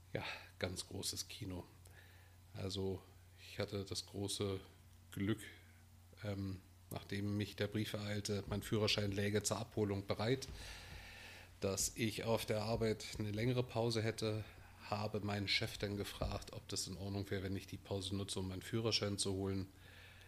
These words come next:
Lege zum einen auf den Weg, zum anderen ist es für ihn ja auch nicht ganz uninteressant, wenn er jemand mit gültigem Führerschein hinterm Steuer hat. Und er willigte natürlich ein, meinte, "Das ist gar kein Problem, mach." Ähm, ja,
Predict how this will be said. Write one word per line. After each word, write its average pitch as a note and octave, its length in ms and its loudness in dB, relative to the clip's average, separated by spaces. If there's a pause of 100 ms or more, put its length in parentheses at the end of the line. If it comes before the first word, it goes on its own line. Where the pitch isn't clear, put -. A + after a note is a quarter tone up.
(180)
Lege G2 320 4
zum - 180 0
einen G#2 300 2
auf G2+ 200 -2
den G2+ 120 0
Weg, A#2+ 400 2
zum - 160 -2
anderen G2+ 340 2
ist G#2+ 120 2
es G2 160 0
für - 100 -4
ihn G#2+ 160 2
ja G#2 140 6
auch G2+ 140 2
nicht A#2+ 180 4
ganz G#2 220 4
uninteressant, G#2+ 1000 2
wenn G2 240 2
er G2+ 500 2 (100)
jemand G2 480 0
mit - 200 -4
gültigem G#2+ 420 4
Führerschein G2+ 500 4
hinterm G2 280 0
Steuer F#2 400 2
hat. F#2 200 -4 (920)
Und G2+ 320 8
er G2+ 160 2
willigte A2 360 6
natürlich F#2+ 480 0
ein, A#2+ 260 2 (260)
meinte, F#2+ 200 -4
"Das F#2 100 -2
ist - 80 -4
gar F#2 100 -2
kein F#2+ 200 -2
Problem, G2+ 440 -2
mach." G2+ 300 0 (1700)
Ähm, C3+ 420 10
ja, F#2+ 180 4